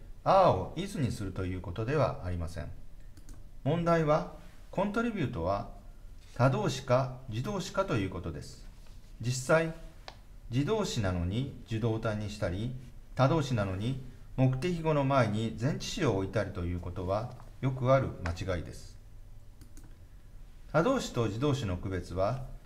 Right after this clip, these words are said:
辞書で調べれば簡単にわかるだろうと思うかもしれませんが、必ずしもそうではありません。例えば、一般辞書ではこのようにまず他動詞とあります。意味は寄付する、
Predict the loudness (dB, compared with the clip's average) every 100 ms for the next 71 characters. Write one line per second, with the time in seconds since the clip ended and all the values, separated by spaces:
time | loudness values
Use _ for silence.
0 | -14 -8 -4 0 0 2 2 4 4 2
1 | 0 -2 0 0 0 -2 0 0 2 2
2 | 2 2 0 -4 -4 -2 -2 -2 -4 -2
3 | -2 -2 -2 -2 0 -2 -4 -10 -14 -16
4 | -16 -16 0 4 6 4 0 -2 0 0
5 | -2 -4 0 2 4 4 2 0 -2 -4
6 | -8 -10 -10 -12 -14 -6 -2 2 2 4
7 | 4 4 0 -10 -14 0 0 2 2 0
8 | 0 0 2 2 2 0 -8 -14 -4 2
9 | 2 4 2 2 0 0 4 4 4 -2
10 | -2 0 2 2 0 -2 -2 -2 0 -2
11 | -2 -4 -8 -14 -14 -16 -16 -16 -12 -4
12 | 0 2 2 0 0 -4 -10 -6 -2 2
13 | 2 2 0 0 -2